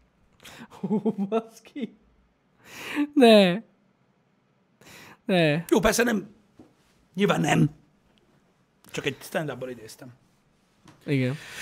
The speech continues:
Speaker 2: <clears throat> Elég undorító. Szerintem ez az egész dolog. Borzalmas.
Speaker 1: Ez durva, erre még nem gondoltam. Ez, ez egy ú-, teljesen
Speaker 2: Nem,
Speaker 1: új
Speaker 2: mire?
Speaker 1: világot nyit ki
Speaker 2: Nem, mire?
Speaker 1: előttem.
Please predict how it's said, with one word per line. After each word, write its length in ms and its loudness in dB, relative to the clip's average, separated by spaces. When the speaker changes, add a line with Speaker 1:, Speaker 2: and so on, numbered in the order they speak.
Speaker 2:
<clears throat> 1000 -4
Elég 200 -2
undorító. 400 -8
Szerintem 580 -16
ez 60 -16
az 100 -14
egész 200 -12
dolog. 280 -14
Borzalmas. 420 -12
Speaker 1:
Ez 80 -8
durva, 280 -2
erre 320 -4
még 100 -6
nem 120 -6
gondoltam. 540 -12
Ez, 140 -14
ez 200 -8
egy 120 -6
ú-, 240 -8
teljesen 380 4
Speaker 2:
Nem, 20 2
Speaker 1:
új 80 2
Speaker 2:
mire? 140 0
Speaker 1:
világot 320 -2
nyit 160 -10
ki 80 -20
Speaker 2:
Nem, 140 -8
mire? 160 -6
Speaker 1:
előttem. 320 -14